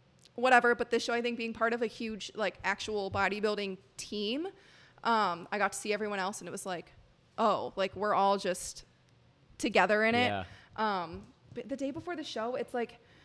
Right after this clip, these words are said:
Speaker 1: there's just nothing really that, like, goes on. You get your spray
Speaker 2: Yeah.
Speaker 1: tan
Speaker 2: <laughs>
Speaker 1: and the spray tan's
Speaker 2: You
Speaker 1: always
Speaker 2: just chill out.
Speaker 1: awkward. Yeah. The spray tan part's
Speaker 2: <laughs>
Speaker 1: weird, but it's like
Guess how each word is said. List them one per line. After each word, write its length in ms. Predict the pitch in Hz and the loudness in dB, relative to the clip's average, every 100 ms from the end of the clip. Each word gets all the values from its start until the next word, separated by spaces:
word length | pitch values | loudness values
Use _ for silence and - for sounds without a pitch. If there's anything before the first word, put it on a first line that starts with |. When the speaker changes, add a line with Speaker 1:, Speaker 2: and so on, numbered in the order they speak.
| - _ _ - _ _ _ _ _ _ _ _ _ _ - | -20 _ _ -20 _ _ _ _ _ _ _ _ _ _ -8
Speaker 1:
there's 160 | 269 302 | -6 -4
just 160 | 320 | -4
nothing 260 | 233 240 269 | -2 -2 2
really 220 | 254 262 | 4 4
that, 100 | 254 | 4
like, 160 | 233 220 | 2 2
goes 180 | 220 | 0
on. 300 | 190 196 135 214 | 2 0 0 -2
You 80 | |
get 140 | 220 240 | 0 2
your 80 | 277 | 0
spray 220 | - 262 | 4 4
Speaker 2:
Yeah. 60 | 269 | 4
Speaker 1:
tan 380 | 254 247 247 | 0 2 2
Speaker 2:
<laughs> 60 | 247 | 0
Speaker 1:
and 360 | 175 220 214 220 | 0 2 2 0
the 80 | - | -4
spray 260 | - 254 254 | -2 2 2
tan's 240 | 269 247 | 2 0
Speaker 2:
You 40 | 240 | 2
Speaker 1:
always 140 | 233 | 2
Speaker 2:
just 60 | 226 | 4
chill 60 | 220 | 6
out. 80 | 220 | 6
Speaker 1:
awkward. 460 | 226 226 220 220 - | 6 6 6 4 4
Yeah. 400 | 226 196 185 208 - | 6 8 8 4 -2
The 80 | - | -10
spray 220 | - 302 | 8 8
tan 180 | 302 285 | 10 6
part's 220 | 302 254 | 8 8
Speaker 2:
<laughs> 100 | 247 240 | 8 6
Speaker 1:
weird, 400 | 233 233 226 202 | 8 8 6 6
but 320 | 220 208 - | 8 8 6
it's 200 | 233 - | 2 2
like 260 | 240 214 | 6 6